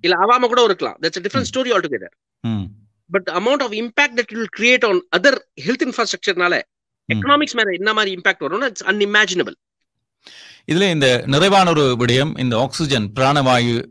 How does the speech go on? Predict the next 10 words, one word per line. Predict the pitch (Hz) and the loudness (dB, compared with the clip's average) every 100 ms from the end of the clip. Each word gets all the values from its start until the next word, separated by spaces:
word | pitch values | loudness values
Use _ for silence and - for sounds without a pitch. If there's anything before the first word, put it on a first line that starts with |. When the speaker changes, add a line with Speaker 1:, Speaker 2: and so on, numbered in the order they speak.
| _ | _
Speaker 2:
விநியோகம் | 113 123 131 123 123 110 | -4 0 0 0 -2 -4
என்பது | 110 110 107 101 | -4 -2 -2 -4
தொடர்பிலே. | 92 95 | -4 -2
ஒன்று | 101 143 147 127 | -2 -2 -2 -2
விநியோகம் | 120 151 160 147 139 | 0 0 0 0 -2
சரியில்லை | 131 127 123 117 | 0 0 0 0
என்று | 113 107 | 0 -2
சொல்லுகிறார்கள், | 104 104 101 170 160 | -2 0 -2 -2 -2
இன்னொன்று | 123 127 123 127 117 110 | -2 -2 -2 -2 -2 -4
கையிருப்பிலே, | 131 139 135 135 131 127 120 | -2 0 0 -2 0 0 -2